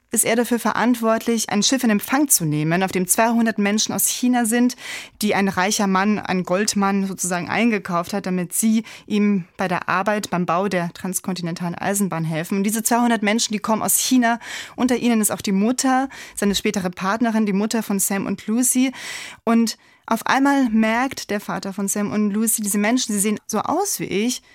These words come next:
aber ich spreche ihre Sprache nicht. Ich kann sie gar nicht einarbeiten. Er wurschtelt sich dann so durch, aber vor allen Dingen lernt er eben seine spätere Partnerin kennen. Sie bringt ihm ein paar Wörter Mandarin bei,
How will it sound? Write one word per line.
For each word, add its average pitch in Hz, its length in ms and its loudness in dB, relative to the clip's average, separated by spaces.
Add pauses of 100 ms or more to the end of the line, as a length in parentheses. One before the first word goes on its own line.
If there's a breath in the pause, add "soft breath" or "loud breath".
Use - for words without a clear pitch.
(120 soft breath)
aber 214 160 -2
ich 208 60 0
spreche 202 320 -2
ihre 185 180 -4
Sprache 226 460 -4
nicht. 165 180 -4
Ich - 140 -12
kann 233 160 -2
sie 214 100 -2
gar 160 140 -4
nicht 165 180 -6
einarbeiten. 170 840 0 (260 loud breath)
Er 202 400 0 (180)
wurschtelt 214 640 -2
sich 220 160 -4
dann 202 160 -2
so 196 120 -4
durch, 226 360 -2
aber 196 140 -4
vor - 120 -4
allen 208 140 0
Dingen 202 200 -2
lernt 190 260 -2
er - 80 -8
eben 190 160 -4
seine 180 180 -4
spätere 196 400 -8
Partnerin 180 540 -6
kennen. 180 200 -2
Sie 247 320 2 (120)
bringt 226 240 -2
ihm 208 80 -2
ein 190 100 -2
paar 180 160 -2
Wörter 190 240 -2
Mandarin 185 600 2
bei, 220 240 0